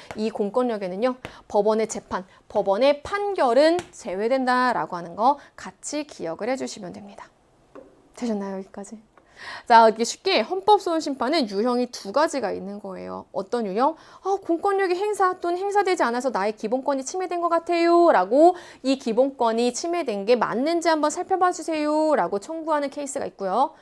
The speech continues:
두 번째, "제가 위헌 법률 심판의 제청에 신청을 했는데 기각당했어요. 이 법률이 헌법에 위반되는지를 한번 심판해 주세요."라고 하는 위헌 심사형 헌법소원 심판이 있습니다.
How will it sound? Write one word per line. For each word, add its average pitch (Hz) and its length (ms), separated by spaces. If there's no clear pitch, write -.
두 - 120
번째, 208 320
"제가 202 480
위헌 247 320
법률 269 240
심판의 262 400
제청에 208 380
신청을 320 400
했는데 302 240
기각당했어요. 339 760
이 320 180
법률이 302 360
헌법에 359 360
위반되는지를 277 640
한번 339 300
심판해 381 320
주세요."라고 320 880
하는 240 320
위헌 226 320
심사형 302 420
헌법소원 320 480
심판이 226 400
있습니다. 180 560